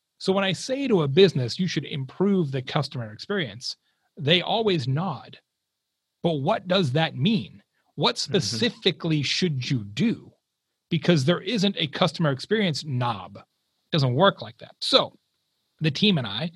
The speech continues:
Speaker 1: at C N C have analyzed this a lot, tons of research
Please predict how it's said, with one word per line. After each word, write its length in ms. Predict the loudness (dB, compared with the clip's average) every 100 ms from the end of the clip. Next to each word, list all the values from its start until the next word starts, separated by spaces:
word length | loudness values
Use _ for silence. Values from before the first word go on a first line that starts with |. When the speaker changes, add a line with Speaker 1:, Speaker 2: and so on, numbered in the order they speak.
| _ -2
Speaker 1:
at 220 | -2 0
C 240 | 0 0
N 100 | 0
C 240 | -4 -8 -2
have 180 | -2 0
analyzed 680 | 0 2 2 -2 -2 -2 0
this 400 | 0 2 0 -2 _ -4
a 100 | 0
lot, 540 | 0 -2 -4 -2 -2 -4 _ 0
tons 260 | 4 6
of 100 | 4
research 680 | 2 -2 -4 -8 -8 -8